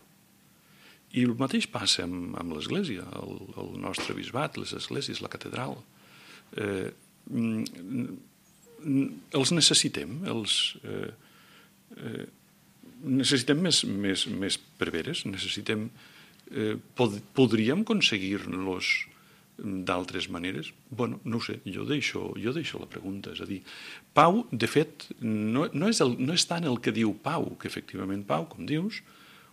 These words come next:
ho dona com una opció personal que, efectivament, diu, «A mi és el que em permet dedicar-me amb cos i ànima a això i no tenir altres distraccions». I és absolutament lloable i és absolutament cert.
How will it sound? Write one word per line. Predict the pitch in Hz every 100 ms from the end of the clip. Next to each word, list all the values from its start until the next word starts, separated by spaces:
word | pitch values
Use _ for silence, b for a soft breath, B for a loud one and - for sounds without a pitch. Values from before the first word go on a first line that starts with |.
| -
ho | 85
dona | 85 123
com | 120 95
una | 120 - -
opció | - - -
personal | - - 135 156 170 220 B B B -
que, | - 90 123 -
efectivament, | - - - 82 92
diu, | 110
«A | 87
mi | 85 110
és | - -
el | 82
que | 90
em | 85
permet | 92 92 113 -
dedicar-me | 117 92 98 92 117 117
amb | 85
cos | 101 101 98
i | 104
ànima | 107 104 117
a | 160
això | 165 202 -
i | 143
no | 139
tenir | 139 135 123
altres | 113 104 98
distraccions». | 107 - - - - - B B -
I | 247
és | 269
absolutament | 262 208 175 165 156
lloable | 151 190 240 247
i | 156
és | 180 175
absolutament | - 160 151 143 139 -
cert. | - 107 - -